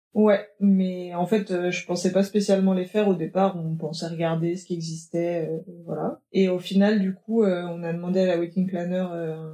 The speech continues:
un, un imprimeur sur Lyon pour pouvoir, euh, aller voir les papiers, euh, choisir en fonction, parce que c'est, c'est pareil, c'est un peu comme des... choisir des fleurs pour un mariage, choisir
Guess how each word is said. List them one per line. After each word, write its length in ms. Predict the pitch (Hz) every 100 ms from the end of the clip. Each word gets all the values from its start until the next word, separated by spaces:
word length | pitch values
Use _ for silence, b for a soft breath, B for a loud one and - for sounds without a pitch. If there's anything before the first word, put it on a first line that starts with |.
| 160 160 165 -
un, 80 | 185
un 100 | 170
imprimeur 540 | 165 165 190 180 196
sur 240 | - 185 180
Lyon 340 | 180 196 214
pour 220 | 202 196 _
pouvoir, 400 | 190 185 180 180
euh, 320 | 180 175 170 180 196 196 -
aller 240 | 185 185
voir 200 | 180 180
les 100 | 180
papiers, 640 | 180 175 - 190 190 196
euh, 180 | 180 170
choisir 380 | 185 185 185 175
en 40 |
fonction, 340 | 185 180 190 254
parce 180 | - -
que 180 | 185
c'est, 200 | 175 -
c'est 180 | 190 -
pareil, 320 | 196 165 214
c'est 140 | 214 190
un 60 |
peu 120 | 180 185
comme 420 | 185 180 180 170
des... 260 | 180 180
choisir 400 | 185 - 190 185
des 100 | 185
fleurs 220 | 190 202 196
pour 140 | 196
un 60 | 175
mariage, 340 | 175 226 269
choisir 400 | - 190 185 185